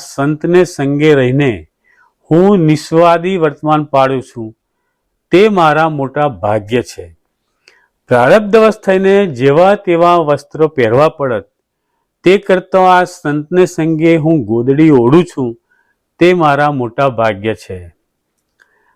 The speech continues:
પ્રશ્ન ચાર, મુંબઈના ગવર્નર સાહેબના દ્રષ્ટાંત દ્વારા શ્રીજી મહારાજ શો સિદ્ધાંત સમજાવે છે?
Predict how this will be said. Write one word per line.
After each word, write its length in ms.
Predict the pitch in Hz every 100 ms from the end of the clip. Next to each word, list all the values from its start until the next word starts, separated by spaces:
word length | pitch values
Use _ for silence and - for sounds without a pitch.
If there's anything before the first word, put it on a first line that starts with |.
| _ _
પ્રશ્ન 360 | 123 127 - 160
ચાર, 340 | - 180 156 85 - _ _ _ _ _ _ _ _ _ _ _ _ _ _ _
મુંબઈના 560 | 117 127 165 220 220 226
ગવર્નર 480 | 180 185 190 196 185
સાહેબના 600 | - 147 151 160 165 131
દ્રષ્ટાંત 560 | 120 - - 143 139 104
દ્વારા 460 | 110 123 151 92 80 _ _ _ _
શ્રીજી 420 | - 127 139 196 196
મહારાજ 380 | 175 175 180 175
શો 220 | - 180 214
સિદ્ધાંત 460 | 196 156 165 170
સમજાવે 520 | 160 151 143 139 139 131
છે? 200 | -